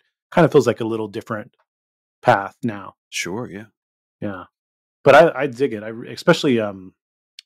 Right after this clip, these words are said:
Speaker 1: uh, Anime, Trauma, and Divorce is probably my favorite record of yours.
Speaker 2: That's raw shit, man.
Speaker 1: It's very
Speaker 2: It's raw
Speaker 1: good.
Speaker 2: pain.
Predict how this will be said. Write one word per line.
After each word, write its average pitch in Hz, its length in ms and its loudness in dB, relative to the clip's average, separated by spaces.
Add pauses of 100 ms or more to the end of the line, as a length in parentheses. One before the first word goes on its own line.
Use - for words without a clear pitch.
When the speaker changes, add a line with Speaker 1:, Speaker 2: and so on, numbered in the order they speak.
(160)
Speaker 1:
uh, 101 260 -2
Anime, 117 460 -2
Trauma, 110 320 0
and 98 120 -10
Divorce 98 460 -14
is - 220 -18 (240)
probably 127 240 2
my 107 160 -6
favorite 104 380 -12
record 104 340 -18
of 101 80 -20
yours. 101 400 -20 (1200)
Speaker 2:
That's - 180 -14
raw 120 240 4
shit, 160 340 0
man. 110 320 -2
Speaker 1:
It's 104 240 -6
very 120 360 -4
Speaker 2:
It's 101 80 -8
raw 147 260 6
Speaker 1:
good. - 120 -4
Speaker 2:
pain. 180 540 4